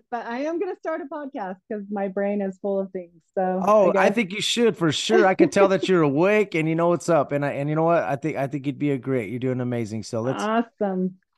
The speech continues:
Speaker 2: All right. So
Speaker 1: All
Speaker 2: you want me to
Speaker 1: right,
Speaker 2: go to the
Speaker 1: we'll
Speaker 2: next
Speaker 1: go
Speaker 2: one?
Speaker 1: to the next one. Yes.
Speaker 2: All right.
Speaker 1: All right.
Speaker 2: Oh
Speaker 1: So,
Speaker 2: my gosh.
Speaker 1: so yes,
Speaker 2: <laughs>
Speaker 1: let's break it down. These are the easy things to break down. This black man in front, if you can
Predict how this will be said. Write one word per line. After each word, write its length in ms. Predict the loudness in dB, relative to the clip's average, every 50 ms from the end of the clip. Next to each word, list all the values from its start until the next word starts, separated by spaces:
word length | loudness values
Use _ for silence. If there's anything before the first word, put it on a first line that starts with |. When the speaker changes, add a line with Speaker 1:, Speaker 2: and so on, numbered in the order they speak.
| _ -4
Speaker 2:
All 80 | 0 0
right. 120 | 2 4
So 80 | 4 6
Speaker 1:
All 60 | 6
Speaker 2:
you 60 | 6
want 100 | 6 6
me 40 | 4
to 60 | 4
Speaker 1:
right, 40 | 2
Speaker 2:
go 0 |
to 60 | 2
the 60 | 2 4
Speaker 1:
we'll 40 |
Speaker 2:
next 200 | 4 4 4 4
Speaker 1:
go 60 | 4 6
Speaker 2:
one? 140 | 6 4 4
Speaker 1:
to 40 | 2
the 120 | -2 -2
next 460 | -2 -2 -2 -4 -6 -8 _ _ -10
one. 300 | -8 -8 -6 -6 -6 -4 -2
Yes. 320 | -2 0 0 -2 -2 -6 _ -6
Speaker 2:
All 100 | -2 0
right. 260 | 2 2 2 0 -2 -8 _ _ _ _ _ _ _ _ _ -14 -10
Speaker 1:
All 300 | -8 -8 -6 -2 -2 0 0
right. 180 | 0 0 0 0
Speaker 2:
Oh 220 | -2 -4 -4 -4
Speaker 1:
So, 100 | -4 -4
Speaker 2:
my 160 | -4 -4 -6 -8
gosh. 640 | -14 -16 -14 -10 -8 -6 -4 -4 -4 -4 -4 -2
Speaker 1:
so 120 | -2 -2
yes, 440 | -2 -2 -2 -2 -2 -2 -4 -4 -6 _
Speaker 2:
<laughs> 40 | -10
Speaker 1:
let's 360 | -6 -6 -2 -2 -2 -4 -4 _ -20
break 380 | -20 -16 -14 -12 -12 -10 -8 -8
it 160 | -8 -6 -6
down. 260 | -6 -6 -6 -6 -4
These 220 | -4 -4 -4 0 -2
are 220 | 0 0 0 -2 -4
the 140 | -4 -8 -8
easy 440 | -10 -10 -10 -10 -8 -8 -8 -8 -8
things 380 | -10 -12 -12 -10 -10 -10 -10 _ -14
to 80 | -10
break 280 | -8 -6 -6 -6 -8 -10
down. 360 | -12 -12 -10 -10 -8 -10 -10 _ _ _ _ _ -2
This 220 | 2 2 2 2 0 -2
black 240 | -2 0 0 -2 -2
man 220 | -4 -4 -4 -2 -4
in 120 | -6 -6 -6
front, 280 | -6 -8 -8 -6 -6
if 120 | -8 -8 -6
you 160 | -6 -6 -4
can 340 | -4 -4 -4 -2 -4 -6